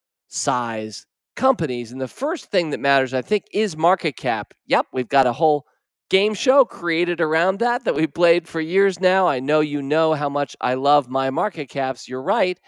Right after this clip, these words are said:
And so that's the first thing that matters to me, market cap. And yeah, for a company to have a one point four billion dollar market cap, that's, I would also call that outside of micro cap territory.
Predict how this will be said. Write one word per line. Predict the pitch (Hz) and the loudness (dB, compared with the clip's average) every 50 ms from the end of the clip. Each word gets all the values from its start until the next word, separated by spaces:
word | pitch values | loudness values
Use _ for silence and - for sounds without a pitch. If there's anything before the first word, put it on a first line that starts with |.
| _ _ _ _ _ - | _ _ _ _ _ -6
And | 139 156 - | -6 -6 0
so | - 202 | 0 2
that's | 190 269 320 - - | 4 4 2 2 0
the | - 202 | -6 -6
first | - - 220 208 - | -2 -2 -2 -2 0
thing | - 220 196 | -2 -2 0
that | 180 156 | 0 0
matters | 151 156 180 220 220 170 - | 2 2 2 2 0 -4 -6
to | - 139 | -8 -10
me, | 123 117 107 104 - _ _ _ _ _ _ _ | -8 -8 -10 -10 -14 _ _ _ _ _ _ _
market | - 147 185 202 - 185 135 - | 2 2 2 2 2 -4 -8 -4
cap. | - 139 135 135 131 - | -2 -2 0 0 -2 -2
And | 143 147 165 - _ _ _ _ _ _ | -6 -8 -10 -14 _ _ _ _ _ _
yeah, | 370 415 359 175 | -4 -2 -2 -2
for | - - 202 196 | -4 -2 0 0
a | 185 | 0
company | - - 220 220 214 226 226 214 | 0 0 0 0 0 0 -2 0
to | 180 196 | 0 2
have | 196 185 175 | 2 2 2
a | 160 | 0
one | 147 156 170 180 190 | 0 2 0 0 0
point | 180 - 190 190 180 156 | -2 -6 -6 -6 -6 -6
four | - - 175 180 170 151 | -8 -4 0 0 0 0
billion | 127 - 156 170 180 180 165 160 | 0 -2 0 0 0 -2 -2 2
dollar | 160 156 156 151 147 | 4 4 4 4 2
market | 139 139 147 156 - 180 165 - | 0 0 -2 -4 -4 -6 -8 -4
cap, | 185 180 185 190 - _ _ _ _ _ _ _ - | -2 -2 -2 -2 -4 _ _ _ _ _ _ _ -4
that's, | 180 208 226 220 - - - _ _ _ _ _ _ _ - | 0 0 0 0 -2 -12 -20 _ _ _ _ _ _ _ -2
I | - 180 240 | 0 0 0
would | 302 349 247 | 0 0 0
also | - 165 180 190 - - 190 156 | 2 2 2 0 0 -2 -4 -4
call | - - 165 156 147 | -2 0 2 2 2
that | - 135 127 - | 2 0 -4 -2
outside | - 135 143 131 - - - 143 135 127 | 0 0 0 0 -2 -2 0 0 0 0
of | 127 120 110 | -2 -6 -6
micro | 120 135 135 135 - - 135 123 120 | -4 -2 -2 -2 -4 -4 -6 -8 -8
cap | - - 131 123 123 117 - _ | -10 -10 -8 -6 -6 -6 -8 _
territory. | - 135 131 131 131 - - 139 143 147 143 143 139 | -10 -8 -8 -8 -8 -8 -6 -6 -4 -4 -4 -6 -8